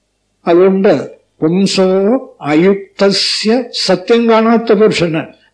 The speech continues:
നാനാർത്ഥോ ഭ്രമ, നാനാർത്ഥം ഭ്രമമാ.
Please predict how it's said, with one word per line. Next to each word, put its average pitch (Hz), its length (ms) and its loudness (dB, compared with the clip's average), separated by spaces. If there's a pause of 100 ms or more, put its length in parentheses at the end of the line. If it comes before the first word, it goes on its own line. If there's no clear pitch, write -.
നാനാർത്ഥോ 190 1120 2
ഭ്രമ, 202 580 0 (840)
നാനാർത്ഥം 175 920 -2
ഭ്രമമാ. 165 760 -6